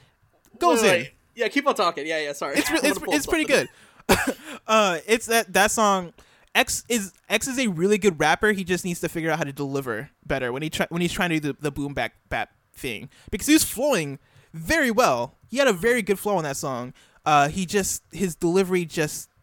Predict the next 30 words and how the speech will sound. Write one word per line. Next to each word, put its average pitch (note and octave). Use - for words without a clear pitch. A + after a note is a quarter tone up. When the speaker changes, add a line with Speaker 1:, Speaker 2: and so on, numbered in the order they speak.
Speaker 1:
he's -
not F#3+
clear E3
in C#3
his C#3
words. A#2+
Um, A2+
and D3
I F3
know G#3
that's G3+
hard. D#3
I'm D3+
not, -
I'm F#3
a -
person E3
that F3
can't C3+
be C3
clear D3
in C3+
their C3+
<laughs> C3
words E3+
all B2
the C3
time. A2
But F3
Speaker 2:
Yeah. D3